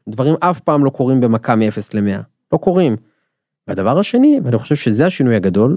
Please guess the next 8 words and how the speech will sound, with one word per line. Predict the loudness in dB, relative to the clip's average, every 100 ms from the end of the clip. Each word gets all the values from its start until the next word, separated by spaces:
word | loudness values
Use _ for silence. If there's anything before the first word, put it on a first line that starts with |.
| -4
שלראשונה | -8 -2 0 0 -2 0 2
אולי | 2 2 0 0 -4 _ _ _ _
ייפסקו | -4 -2 -4 -4 -2
תקציבים | -2 -4 -2 2 2 2 0 -6 _ _ _ -4
למפעל | 0 4 4 2 0 -2 0 0 0
האי-גיוס, | 0 0 0 0 -2 -6 -12 _ -12
מפעל | -2 0
ההשתמטות. | 0 -2 -8 -8 -16